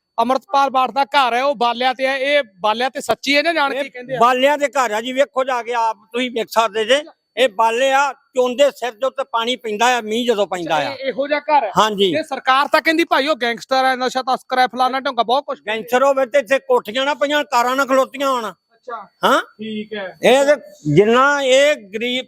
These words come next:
Speaker 2: ਗਰੀਬ ਜਨਤਾ ਦਾ ਕਰਦਾ ਨਾ ਸਾਰਿਆਂ ਦਾ।
Speaker 1: ਅੱਛਾ, ਬਾਪੂ
Speaker 2: ਆ ਵੇਖੋ ਪਹਿਲਾਂ, ਬਾਲੇ ਵੇਖੋ ਪਹਿਲਾਂ।
Speaker 1: ਅੱਛਾ, ਇਸੇ, ਇਸੇ ਛੱਤ ਥੱਲੇ ਰਹਿੰਦੇ ਆ
Speaker 2: ਹਾਂ, ਇਸ
Speaker 1: ਸਾਰਾ
Speaker 2: ਛੱਤ ਥੱਲੇ
Speaker 1: ਪਰਿਵਾਰ?
Speaker 2: ਰਹਿੰਦਾ।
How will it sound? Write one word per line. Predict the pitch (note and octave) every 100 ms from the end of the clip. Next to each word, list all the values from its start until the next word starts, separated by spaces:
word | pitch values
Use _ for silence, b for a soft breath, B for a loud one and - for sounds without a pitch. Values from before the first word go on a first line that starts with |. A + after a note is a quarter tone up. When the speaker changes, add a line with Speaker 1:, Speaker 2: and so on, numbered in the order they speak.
| _ E3
Speaker 2:
ਗਰੀਬ | G#3 B3 C#4+ C#4+ A3+ D#3+
ਜਨਤਾ | A#3+ A#3+ B3+ B3+
ਦਾ | C4+
ਕਰਦਾ | C4+ A3+ G3+ C4+
ਨਾ | D4
ਸਾਰਿਆਂ | C#4 - A#3 B3+
ਦਾ। | G#3+ F3+ A3
Speaker 1:
ਅੱਛਾ, | B3
ਬਾਪੂ | F#3 G#3+
Speaker 2:
ਆ | A3+
ਵੇਖੋ | C#4+ C#4 C#4+
ਪਹਿਲਾਂ, | C#4
ਬਾਲੇ | B3 A#3 A#3 B3
ਵੇਖੋ | A#3 -
ਪਹਿਲਾਂ। | A3+ G3 D3 -
Speaker 1:
ਅੱਛਾ, | - -
ਇਸੇ, | B3+ B3 C4+ C#4+
ਇਸੇ | C4 A#3+ A3+ - D4+
ਛੱਤ | D4 C#4 _
ਥੱਲੇ | C4+ C#4 C4+
ਰਹਿੰਦੇ | C4 C4
ਆ |
Speaker 2:
ਹਾਂ, | G#3+ B3
ਇਸ | B3 A3+
Speaker 1:
ਸਾਰਾ | A3+ A3
Speaker 2:
ਛੱਤ | -
ਥੱਲੇ | G3+
Speaker 1:
ਪਰਿਵਾਰ? | F#3+ F#3
Speaker 2:
ਰਹਿੰਦਾ। | F#3+ F#3 D3